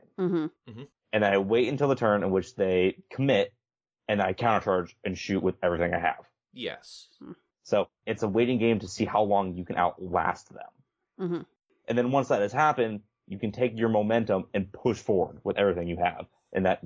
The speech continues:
Speaker 3: comes in with jumps on turn four or turn three, casting all your warpaths, and just shooting with all your boys.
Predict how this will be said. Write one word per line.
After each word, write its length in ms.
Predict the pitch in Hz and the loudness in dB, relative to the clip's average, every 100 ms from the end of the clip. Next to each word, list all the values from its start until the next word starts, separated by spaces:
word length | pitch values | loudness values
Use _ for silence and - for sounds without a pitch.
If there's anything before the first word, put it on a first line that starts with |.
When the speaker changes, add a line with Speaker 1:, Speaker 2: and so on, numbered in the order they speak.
| - | -4
Speaker 3:
comes 240 | 104 95 90 | -2 0 2
in 260 | 95 92 | 2 2
with 180 | 92 85 - _ - | 2 0 -4 _ -12
jumps 340 | 107 113 113 101 | -2 0 0 -2
on 120 | 101 | -2
turn 240 | 104 92 | -2 -2
four 720 | 85 - 120 120 113 110 107 _ _ _ _ | -4 0 4 4 4 4 0 _ _ _ _
or 180 | 98 98 | 0 0
turn 220 | 90 85 | -4 -6
three, 560 | - 101 104 104 101 101 _ _ _ _ _ _ | -6 -2 0 2 2 0 _ _ _ _ _ _
casting 380 | 120 101 101 110 | 0 0 0 -2
all 100 | 95 | 2
your 100 | 90 | 2
warpaths, 960 | 95 110 101 98 95 95 92 90 95 - _ _ _ | 2 2 0 0 2 2 2 0 -6 -14 _ _ _
and 180 | 107 98 | -2 0
just 160 | 92 - | 0 -2
shooting 380 | - 123 107 | -2 0 2
with 140 | 98 95 | 2 2
all 120 | 90 | 0
your 100 | 85 | 0
boys. 420 | 80 - - - | -4 -8 -16 -20